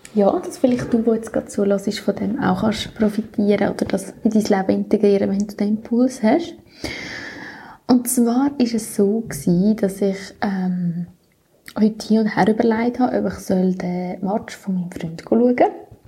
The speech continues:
Ähm, er spielt Fußball und er hat mich gefragt, ob ich und seine Tochter den Match schauen wollen.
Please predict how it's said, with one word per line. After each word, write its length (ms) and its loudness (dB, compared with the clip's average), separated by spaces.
Ähm, 360 4
er 120 0
spielt 300 -10
Fußball 760 2
und 300 -2
er 120 -4
hat 160 -8
mich 140 -10
gefragt, 320 -2
ob 180 -4
ich 200 -2
und 120 0
seine 220 -2
Tochter 420 0
den 180 2
Match 300 -8
schauen 220 2
wollen. 320 2